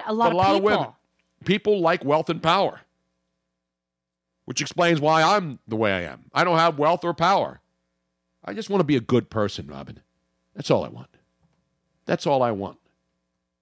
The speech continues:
Speaker 2: But Joe Biden out there cranking it with the old folks. But I don't have time to write to these guys on Twitter and rip them.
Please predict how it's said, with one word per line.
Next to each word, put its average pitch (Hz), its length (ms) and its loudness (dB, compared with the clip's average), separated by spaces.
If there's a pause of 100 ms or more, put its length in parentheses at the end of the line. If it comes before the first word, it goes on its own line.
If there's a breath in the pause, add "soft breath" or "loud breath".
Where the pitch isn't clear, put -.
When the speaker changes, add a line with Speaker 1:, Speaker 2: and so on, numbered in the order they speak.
(880)
Speaker 2:
But 120 140 -8
Joe 175 180 4
Biden 156 480 0 (440)
out 143 280 0
there 143 420 2 (500)
cranking 165 420 0
it 120 120 -12 (640)
with 98 140 0
the 104 120 0
old 123 240 2
folks. - 460 -12 (1040)
But 123 100 -2
I 156 60 4
don't 175 100 4
have 160 140 0
time 147 240 0
to 127 80 -2
write 120 240 0
to 113 60 -8
these 92 160 -8
guys 95 240 -4
on 85 100 -16
Twitter 95 260 -8
and 82 140 -12
rip 101 200 -6
them. 65 160 -20